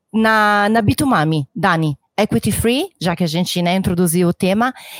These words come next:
e como é que funciona? Você busca as mães vindo trabalhar com vocês,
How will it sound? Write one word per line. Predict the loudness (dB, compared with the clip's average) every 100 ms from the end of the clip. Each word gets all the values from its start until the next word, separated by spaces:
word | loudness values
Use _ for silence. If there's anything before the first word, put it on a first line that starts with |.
| -8
e | -4
como | -2
é | -2
que | -4
funciona? | -4 -2 0 0 0 -2
Você | -4 -2 -2 0 -2 -2
busca | -2 0 0 -2 -4 -4
as | -2 -2 -2
mães | 0 2 2 0 -4 -6
vindo | -4 -4 -2
trabalhar | -2 0 -2 -2
com | -4
vocês, | -2 0 0 0 0 -2 -6